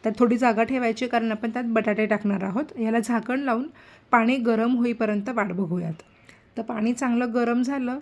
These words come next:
की यामध्ये आता मीठ टाकायचं आहे. तर इथं मी खडे मीठ घेतलेलं आहे.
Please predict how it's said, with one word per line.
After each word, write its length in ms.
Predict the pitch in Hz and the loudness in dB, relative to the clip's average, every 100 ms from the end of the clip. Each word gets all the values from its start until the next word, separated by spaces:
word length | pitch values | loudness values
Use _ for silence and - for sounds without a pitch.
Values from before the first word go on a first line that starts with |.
| - | -4
की 100 | 240 | -2
यामध्ये 420 | 214 214 214 233 | 0 2 0 -2
आता 200 | 226 254 | -4 -2
मीठ 260 | 269 247 240 | 0 2 2
टाकायचं 420 | 220 214 196 165 240 | -2 -2 -6 -4 -6
आहे. 120 | 240 | -4
तर 40 | |
इथं 200 | 247 262 | -4 -2
मी 120 | 254 277 | -4 -4
खडे 260 | 247 214 226 | -2 2 2
मीठ 160 | 233 | 2
घेतलेलं 460 | 247 247 - 202 196 | 0 -2 0 -2 0
आहे. 480 | 190 185 311 - | -4 -6 -10 -14